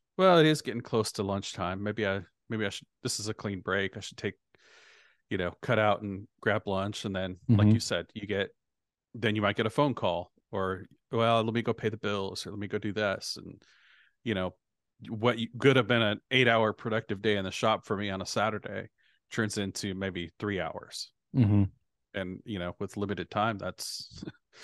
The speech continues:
Speaker 1: <laughs> that's
Speaker 2: And
Speaker 1: tough.
Speaker 2: it's so easy for that to happen. So
Speaker 1: Yeah.
Speaker 2: easy.
Speaker 1: Yeah.
Speaker 2: Before you know it, you forget what you were even doing.
Speaker 1: Exactly. Yeah. Hey, I wanna play a, a, a quick game.
Speaker 2: Okay.
Speaker 1: Um,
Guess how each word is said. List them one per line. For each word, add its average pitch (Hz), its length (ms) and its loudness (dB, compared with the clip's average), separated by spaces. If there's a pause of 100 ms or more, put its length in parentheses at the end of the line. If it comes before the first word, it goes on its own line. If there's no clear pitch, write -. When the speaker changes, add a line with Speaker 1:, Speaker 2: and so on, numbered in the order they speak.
(160)
Speaker 1:
<laughs> - 580 -20
that's - 260 -6
Speaker 2:
And 123 120 10
Speaker 1:
tough. - 20 10
Speaker 2:
it's - 140 4
so 120 520 8
easy 110 380 6
for 98 140 -2
that 98 160 0
to 98 80 -4
happen. 90 440 -2 (220)
So 113 440 6
Speaker 1:
Yeah. 80 140 4
Speaker 2:
easy. 92 300 -2 (500)
Speaker 1:
Yeah. 87 200 -10 (200)
Speaker 2:
Before 123 260 6
you 113 100 10
know 120 160 10
it, 113 40 8
you 101 120 4
forget 101 260 2
what 98 100 -2
you 101 100 0
were 101 80 2
even 92 200 0
doing. 104 380 -2 (440)
Speaker 1:
Exactly. - 540 -8 (760)
Yeah. 80 160 -12 (1200)
Hey, 131 80 2
I 131 40 6
wanna 147 180 2
play 131 240 2
a, 107 180 2
a, 101 280 0 (100)
a - 80 -4
quick - 380 -6 (360)
game. 87 300 -4 (1040)
Speaker 2:
Okay. 107 240 -2 (260)
Speaker 1:
Um, 95 200 -2